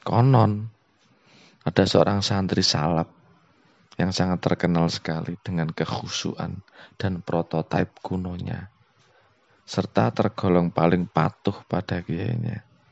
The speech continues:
Saking patuhnya, pada waktu didawi maupun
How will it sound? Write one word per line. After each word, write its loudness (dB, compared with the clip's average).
Saking 4
patuhnya, 4
pada 6
waktu 2
didawi 2
maupun 4